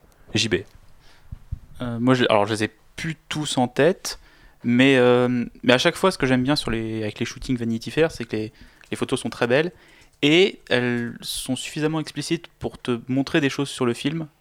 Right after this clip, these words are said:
Speaker 2: sans t'en dévoiler trop, en fait. Je trouve qu'à chaque fois, il y a la, le, le curseur, il est assez bien placé pour te donner envie, pour te dire, « Ah, il y aura peut-être ça, il y aura peut-être ça », mais c'est, t'es jamais sûr, en fait.
Speaker 1: Effectivement, donc notamment, euh, ce qu'a confirmé, euh, qui est un bon exemple de ce que tu viens de dire,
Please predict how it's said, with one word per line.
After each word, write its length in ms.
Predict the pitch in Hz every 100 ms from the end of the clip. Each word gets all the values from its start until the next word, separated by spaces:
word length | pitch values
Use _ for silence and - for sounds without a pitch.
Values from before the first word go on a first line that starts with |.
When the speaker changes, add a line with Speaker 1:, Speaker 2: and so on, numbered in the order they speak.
| _
Speaker 2:
sans 240 | - 151
t'en 140 | 160 135
dévoiler 340 | 127 123 120
trop, 180 | - 117
en 60 | 110
fait. 220 | - - -
Je 60 | -
trouve 140 | 165
qu'à 80 | 147
chaque 180 | 151 135
fois, 160 | 170
il 40 | 160
y 20 |
a 40 |
la, 280 | 120 117 113
le, 400 | 117 120 117 120 - _ _ - -
le 100 | 123
curseur, 320 | 135 - 165
il 80 | 120
est 40 |
assez 260 | 139 - 151
bien 120 | 147
placé 320 | 143 135 160
pour 200 | - -
te 100 | 120
donner 280 | 113 135 147
envie, 320 | 135 131 170 - _ _
pour 80 | -
te 60 |
dire, « 140 | 135 -
Ah, 100 | 170
il 60 | 165
y 20 |
aura 160 | 135
peut-être 140 | - 135
ça, 240 | - 151
il 20 |
y 20 | 143
aura 140 | 123
peut-être 160 | 120 -
ça », 200 | 151 - - - -
mais 320 | 131 123 123
c'est, 220 | 120 131 117
t'es 200 | - 131
jamais 200 | 160 165
sûr, 200 | - 143
en 60 |
fait. 220 | - - - _ _ _ _ _ - - - - - - - - -
Speaker 1:
Effectivement, 560 | 117 123 - 117 107 95 98
donc 180 | 101
notamment, 600 | 110 101 104 110 123 123
euh, 100 | 98
ce 80 | 92
qu'a 120 | 104
confirmé, 560 | 101 110 - 101 104 113
euh, 260 | 113 95 98
qui 120 | -
est 40 |
un 60 | 101
bon 140 | 101
exemple 280 | 101 107 101
de 40 | 98
ce 60 |
que 80 | -
tu 140 | - 101
viens 140 | 104
de 60 | 95
dire, 200 | 120